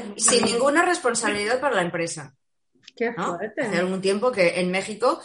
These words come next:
Speaker 2: y aún sigue siendo más o menos, no, no tan, no tan brutal, no, pero es así. O sea,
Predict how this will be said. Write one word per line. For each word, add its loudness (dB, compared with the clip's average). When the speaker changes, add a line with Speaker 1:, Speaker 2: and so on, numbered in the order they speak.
Speaker 2:
y -2
aún 0
sigue 0
siendo 0
más 0
o -6
menos, -4
no, -2
no -2
tan, -2
no -4
tan 0
brutal, 0
no, -6
pero 4
es 0
así. -2
O -20
sea, -4